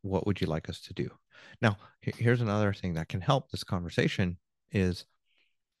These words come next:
it's hard to break habits. You might not be confident.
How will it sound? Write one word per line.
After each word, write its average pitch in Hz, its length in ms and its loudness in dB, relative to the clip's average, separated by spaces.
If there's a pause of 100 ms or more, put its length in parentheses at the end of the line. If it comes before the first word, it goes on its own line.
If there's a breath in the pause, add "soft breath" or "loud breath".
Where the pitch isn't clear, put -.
(200)
it's - 280 -4
hard 107 320 2
to 107 60 -2
break 95 200 4
habits. - 680 0 (200)
You 90 120 -6
might 92 200 0
not 90 200 -2
be 90 200 -2 (160)
confident. 95 560 0